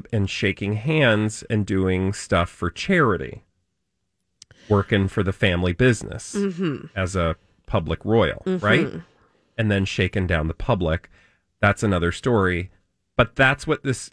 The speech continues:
Speaker 1: this particular piece in Vanity Fair talks about. But I don't care about that because the real nugget of juicy gossip in this piece involves some shenanigans that were going on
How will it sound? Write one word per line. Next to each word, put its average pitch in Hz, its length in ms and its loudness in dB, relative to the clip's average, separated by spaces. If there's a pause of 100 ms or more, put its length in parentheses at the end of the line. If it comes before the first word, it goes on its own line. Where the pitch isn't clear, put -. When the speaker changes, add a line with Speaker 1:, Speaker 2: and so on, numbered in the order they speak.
(120)
Speaker 1:
this 120 180 -6
particular 117 440 -2
piece - 240 -2
in 107 100 2
Vanity 101 320 2
Fair 220 240 2
talks - 360 -2
about. 110 300 2 (400)
But 170 140 2
I 190 80 4
don't 294 260 0 (680)
care 160 260 2
about 220 260 -2
that 208 200 2
because 165 320 0
the 139 140 2
real 214 600 0
nugget 101 580 2
of 92 600 -2 (800)
juicy 101 380 -4
gossip 85 380 -2
in 82 120 -2
this 82 140 -4
piece - 440 -8 (880)
involves 139 840 2
some 131 240 0
shenanigans 190 680 -2
that - 160 -2
were 98 100 -4
going 90 340 0
on 82 420 0